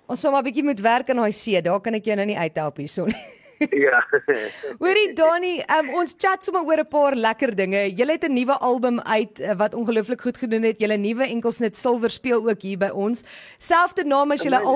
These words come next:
Speaker 1: album. Vertel bietjie vir my, julle het nou amper jaarliks die <laughs> laaste ruk, 'n jaar, meer as een keer 'n jaar amper, 'n album uitgebring. Vertel my bietjie van julle nuwe een.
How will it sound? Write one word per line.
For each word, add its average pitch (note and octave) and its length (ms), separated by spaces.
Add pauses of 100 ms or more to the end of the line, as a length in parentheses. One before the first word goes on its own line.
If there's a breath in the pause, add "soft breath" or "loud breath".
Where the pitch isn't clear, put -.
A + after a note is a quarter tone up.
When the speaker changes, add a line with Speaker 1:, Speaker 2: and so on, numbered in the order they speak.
(140)
Speaker 1:
album. C#4+ 240 (320 soft breath)
Vertel F#4+ 340
bietjie F#4+ 240
vir F#4+ 140
my, C4+ 380 (340)
julle B3+ 200
het E4+ 120
nou C#4+ 300
amper D#4+ 260
jaarliks G#3 640
die B3 160
<laughs> B3+ 40
laaste C4+ 340
ruk, A#3+ 240
'n A#3 160
jaar, A#3+ 160 (180 loud breath)
meer C4 280
as D#4+ 160
een A3+ 160
keer G#3 120
'n G3 140
jaar E3 140
amper, F3+ 340
'n G3+ 160
album G#3+ 300
uitgebring. G#3 460
Vertel C4 200
my C#4 140
bietjie G3+ 200
van G#3 120
julle F3+ 160
nuwe D3+ 260
een. G2 180